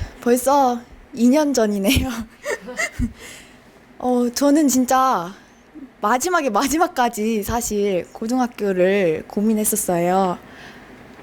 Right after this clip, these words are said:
음, 길고 긴 고민 끝에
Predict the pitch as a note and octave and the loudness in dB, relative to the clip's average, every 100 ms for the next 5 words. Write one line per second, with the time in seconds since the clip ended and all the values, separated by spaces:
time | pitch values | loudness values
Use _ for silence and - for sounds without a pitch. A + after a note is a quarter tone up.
0 | - - - B3+ B3 A#3+ A#3 A#3+ C4 C#4+ | -20 -20 -6 2 6 6 6 6 4 4
1 | F4+ E4+ D#4+ C4+ B3 B3+ C#4+ C#4+ C4 - | 4 2 0 -2 0 2 2 0 -4 -2
2 | C#4+ A3+ E3 | 0 0 -2